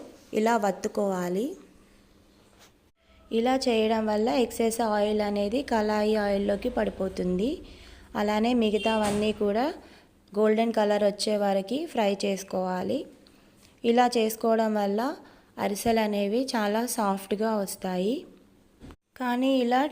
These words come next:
రెండు గరిటెల మధ్య ఇలా అరిసెల్ని వత్తుకునేటప్పుడు కాస్త మందంగా అనిపించవచ్చు.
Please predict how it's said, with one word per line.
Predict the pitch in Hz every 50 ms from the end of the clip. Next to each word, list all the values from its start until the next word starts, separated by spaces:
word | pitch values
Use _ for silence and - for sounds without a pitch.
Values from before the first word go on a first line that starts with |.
| 403 - -
రెండు | 214 220 233 233 240 262
గరిటెల | 240 247 247 233 240 233 247 247 247 247
మధ్య | 240 233 226 214 196 208 226 240 277 330 392 - - - - - - - - - - -
ఇలా | 233 226 233 233 226 220 220 208 202 - - -
అరిసెల్ని | 190 202 202 - - 254 247 254 247
వత్తుకునేటప్పుడు | 220 208 196 202 - 220 - 233 226 226 220 220 220 214 196 190 - - 196 196 208 269 339 381 - - - - - - -
కాస్త | - 214 214 208 - - 247 247 226
మందంగా | 214 208 208 208 214 220 226 233 240 254 254 240
అనిపించవచ్చు. | 220 214 208 - 220 208 208 208 208 202 202 190 180 185 185 - 220 220